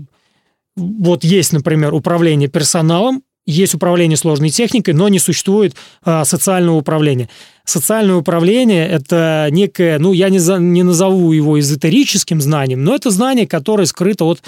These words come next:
простых глаз. И учитывая то, что нами, э, по разным каналам, разными способами пытаются манипулировать, да,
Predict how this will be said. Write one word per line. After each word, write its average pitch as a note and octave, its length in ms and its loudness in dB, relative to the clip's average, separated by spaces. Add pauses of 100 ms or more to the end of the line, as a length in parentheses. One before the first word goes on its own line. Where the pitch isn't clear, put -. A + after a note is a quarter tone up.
(240)
простых D#3 480 -2 (240)
глаз. D3 420 -2 (320)
И F3 100 2
учитывая F#3+ 420 0
то, G#3 180 0
что D#3+ 580 0
нами, E3+ 460 0 (640)
э, D#3+ 140 0
по E3+ 180 -2
разным F3+ 380 0
каналам, D3+ 560 0
разными D#3+ 320 0
способами D3+ 480 -4
пытаются D3 480 -4
манипулировать, E3 720 0
да, F3+ 200 0